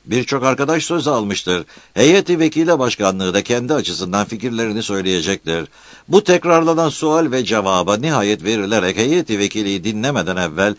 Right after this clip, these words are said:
üç günden beri söz alan arkadaşların yorumlarının dinlemeye karar verilmesini teklif eylerim. Lazistan Mehmet Necati.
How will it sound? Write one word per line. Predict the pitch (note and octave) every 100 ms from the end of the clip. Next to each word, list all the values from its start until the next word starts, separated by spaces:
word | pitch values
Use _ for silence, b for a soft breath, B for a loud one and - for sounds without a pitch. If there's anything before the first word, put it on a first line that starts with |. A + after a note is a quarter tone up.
| B B
üç | - G3 -
günden | F3+ E3 F3 E3+
beri | E3 D#3
söz | D#3+ D3
alan | C#3 C#3
arkadaşların | A#2+ G#2+ G#2 F#2+ F2+ F2+ G#2+
yorumlarının | G#2+ A2+ A2 G2+ G2+ F#2 G2 A2 - B -
dinlemeye | C#3 D3+ D3+ D3+ D3+
karar | - C#3 D3 C3+
verilmesini | A2+ B2+ A#2+ A#2+ A2+ A#2
teklif | G#2 G2 E2 G2+ D#2+
eylerim. | F2 D#2+ D#2 D2+ C2 - _ b b b b
Lazistan | G3 D#3+ D#3+ - D3+ C3+
Mehmet | A#2+ G2 G2 A#2+
Necati. | E2+ F#2 E2 D#2+ D2 D2 C#2